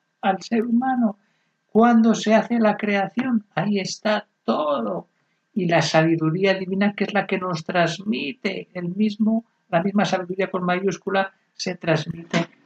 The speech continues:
porque es el Hijo que nos da todo, para que de verdad nos demos cuenta cuántas cosas tenemos que cambiar para conocer, para saborear,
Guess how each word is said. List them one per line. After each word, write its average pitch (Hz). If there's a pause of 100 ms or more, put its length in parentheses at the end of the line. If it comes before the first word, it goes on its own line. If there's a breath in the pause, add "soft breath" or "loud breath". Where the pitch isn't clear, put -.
porque 156
es 156
el 151
Hijo 165
que -
nos -
da 151
todo, 147 (340)
para 143
que 143
de 139
verdad 165 (180)
nos -
demos 170 (140)
cuenta 160 (360)
cuántas 190
cosas 160
tenemos 156
que -
cambiar -
para -
conocer, - (260)
para 147
saborear, 147